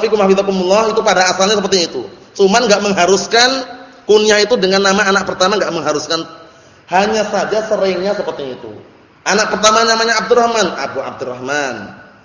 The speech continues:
Anak pertama namanya Abdullah, Abu Abdillah, seperti itu. Paham ya?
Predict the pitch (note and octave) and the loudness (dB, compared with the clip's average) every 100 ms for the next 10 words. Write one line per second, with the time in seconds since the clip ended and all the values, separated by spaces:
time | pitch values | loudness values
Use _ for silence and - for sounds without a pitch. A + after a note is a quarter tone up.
0 | - D#3+ G3 G3 G3+ G3+ A3 A3 G#3+ G#3+ | -6 -2 0 0 -2 0 0 0 0 0
1 | A3 G#3 G#3+ A#3 G3 D#3 D#3+ D#3+ C#3+ C#3+ | 0 0 2 4 4 2 -4 -4 -6 -6
2 | C#3+ C3 D3 D3+ - A3 B3+ B3 C#3+ - | -4 -2 0 -2 -4 -6 -6 -6 -8 -12
3 | - - - - F3+ F3+ | -18 -20 -20 -10 -6 -6